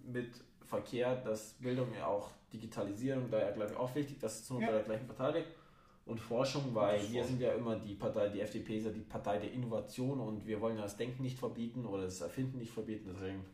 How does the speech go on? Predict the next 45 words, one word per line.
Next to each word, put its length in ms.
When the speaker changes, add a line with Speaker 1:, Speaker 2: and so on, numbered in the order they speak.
Speaker 2:
Genau. 180
Speaker 1:
macht 140
es 60
wahrscheinlich 280
Sinn, 200
dass 180
die 180
F 140
D 80
P 160
noch 180
die 120
Forschung 320
hat. 160
Speaker 2:
Genau, 320
so 280
viel. 440
Wir 80
müssen 180
es 120
auch 160
schon 120
ein 40
bisschen 200
schicken, 280
weil 120
sonst 200
überziehen 360
wir 80
hier, 180
ähm, 460
ziemlich 320
lange. 280
Ähm, 1040
ich 160
würd 140
sagen, 180
wir 60
lassen 160
den 60
Sport 260
heute 160
einfach 220
mal 140
weg. 160